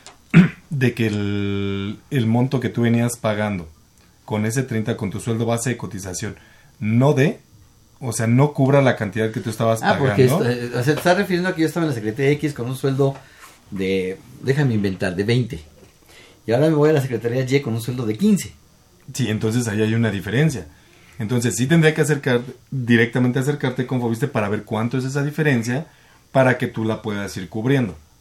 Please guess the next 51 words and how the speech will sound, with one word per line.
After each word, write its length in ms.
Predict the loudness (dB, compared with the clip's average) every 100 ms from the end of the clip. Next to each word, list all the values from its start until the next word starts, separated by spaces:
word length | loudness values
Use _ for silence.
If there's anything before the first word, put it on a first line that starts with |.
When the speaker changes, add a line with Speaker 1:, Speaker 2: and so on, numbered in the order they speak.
| _ _ _ -12
Speaker 2:
O 60 |
sea, 200 | -8 -6
yo 180 | -2 -2
empecé 320 | -2 -4 -4
con 180 | -4 -2
veinte 240 | -2 -2
y 20 | -6
con 140 | -4
veinte 200 | -4 -4
voy 120 | -6
a 40 | -8
seguir 200 | -10 -8
pagando. 320 | -8 -8 -12 -16
Speaker 1:
Así 260 | -12 -12 -12
es. 140 | -18 -20 -20 -20 -10
Speaker 2:
Híjole, 360 | -6 -4 -4 -6
me 140 | -6 -4
preocupa 520 | -2 -4 -4 0 0
qué 80 | 0
vaya 220 | -4 -4
a 60 | -2
pasar 360 | -4 0 -2
porque 440 | -2 -8 -4 -4 -4 -8 -20 -20 -10
el 80 | -10
presidente 500 | -8 -6 -2 -2 0
electo 340 | 0 0 0 -4
está 240 | -2 -2
diciendo 460 | 0 -2 -2 -2 -2
que 100 | -2
va 100 | -2
a 40 |
bajar 280 | -2 -4 -6
los 160 | -6
sueldos. 400 | -2 0 0 -6 -12 -20 -20 -18 4
Obvio, 400 | 4 4 0 -4
a-, 180 | -6 -6
queridos 320 | -2 -2 -2 -2
amigos, 300 | -2 -2 -4 -18 -20 -20 -14
eh, 80 | -14
según 360 | -8 -6 -4 -2
tengo 200 | -2 -2
entendido, 540 | -2 -2 -2 -2 -6 -8
corríjanme, 500 | -10 -8 -6 -2 -2
no, 220 | -2 -4 -6 -6
no, 240 | -4 -4 -8 -20 -20 -6
no 140 | -6
soy 160 | -4 -6
experto 360 | -4 -8 -6
en 80 | -6
el 100 | -6
tema, 340 | -4 -4 -4